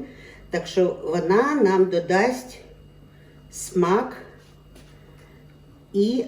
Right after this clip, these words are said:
аромат. Покапали трішечки. І все.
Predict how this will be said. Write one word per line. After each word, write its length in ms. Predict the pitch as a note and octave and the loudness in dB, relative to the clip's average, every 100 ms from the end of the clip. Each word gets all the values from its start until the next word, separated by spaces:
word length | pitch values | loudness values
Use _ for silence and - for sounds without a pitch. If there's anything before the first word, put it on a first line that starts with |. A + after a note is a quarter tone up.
| - | -2
аромат. 680 | F#3+ G3+ G3+ F3 C#3+ C#3+ C#3+ - - - - - - - | 0 2 2 2 0 -2 -8 -20 -20 -20 -20 -20 -18 -4
Покапали 680 | G#3+ G#3 - - F3 G3 C4+ | -2 -2 -6 -6 -2 -2 -2
трішечки. 800 | - D4 - D#4 D4 - D4 C#4+ - - - - - - - - - - - - - - - - - - - - - - - - - - - - - - - | -4 -6 -6 -10 -10 -12 -10 -10 -12 -20 -20 -20 -20 -20 -20 -20 -20 -20 -20 -20 -20 -20 -20 -20 -20 -20 -20 -20 -16 -6 -6 -6 -18 -20 -20 -20 -18 -16 -8
І 120 | D#4 | -6
все. 480 | - - - G#3 G3+ | -6 -8 -2 0 0